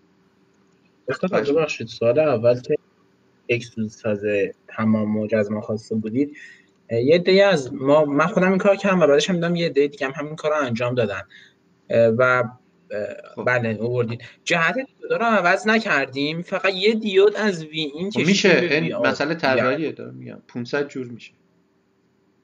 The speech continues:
Speaker 2: ولی
Speaker 1: آه، بسیار
Speaker 2: ایده‌ش
Speaker 1: خوب.
Speaker 2: اینه که
Speaker 1: پس
Speaker 2: در واقع همینه، یک، یک سوز ساز، یعنی از جمع کننده و یک نیم موج می‌تونی شما تمام موج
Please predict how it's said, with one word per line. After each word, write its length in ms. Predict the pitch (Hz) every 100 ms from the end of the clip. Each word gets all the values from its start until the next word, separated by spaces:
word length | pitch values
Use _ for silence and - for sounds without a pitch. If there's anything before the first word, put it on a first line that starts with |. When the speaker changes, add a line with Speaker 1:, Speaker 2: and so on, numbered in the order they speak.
| _ _ _ _ _ _ _ _ _ -
Speaker 2:
ولی 280 | 135 156
Speaker 1:
آه، 200 | 127 117
بسیار 140 | 110 113
Speaker 2:
ایده‌ش 280 | 143 233 -
Speaker 1:
خوب. 100 | 220
Speaker 2:
اینه 100 | 208
که 60 |
Speaker 1:
پس 40 | 185
Speaker 2:
در 120 | 160
واقع 140 | 165
همینه، 360 | 190 180 139 120
یک، 420 | 117 147 165 160
یک 160 | 147 -
سوز 140 | 143
ساز، 200 | 165 175
یعنی 220 | 131 139
از 240 | 151 127 117
جمع 260 | 131 131
کننده 440 | 127 131 131 131 156
و 160 | 117 110
یک 160 | 127
نیم 240 | 127 131 131
موج 300 | 151 180 -
می‌تونی 300 | 175 170 156
شما 180 | 147 147
تمام 360 | 139 120 120
موج 140 | 127